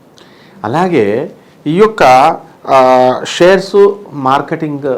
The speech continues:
ఆ, రంగాలను కనుక తీసుకున్నా వాళ్ళు కూడా బాగుండలేదు. ఇక ఈ బట్టల బిజినెస్,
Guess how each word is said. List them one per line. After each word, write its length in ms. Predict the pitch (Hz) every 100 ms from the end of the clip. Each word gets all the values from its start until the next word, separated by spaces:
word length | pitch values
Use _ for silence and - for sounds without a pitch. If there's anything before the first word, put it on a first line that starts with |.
| -
ఆ, 80 | 123 113 110
రంగాలను 500 | 110 120 131 131 123
కనుక 280 | 113 110 -
తీసుకున్నా 760 | 104 - 120 139 120 92 101 -
వాళ్ళు 260 | 123 113
కూడా 140 | 110 117
బాగుండలేదు. 640 | 92 87 95 82 76 67 - _ _ _ _ _ - _ _ _ _ -
ఇక 440 | 160 131 110 123 - _ _ _ -
ఈ 180 | 170 165 156 147 143 139 131 - 107
బట్టల 340 | 123 - 160
బిజినెస్, 480 | 147 131 131 123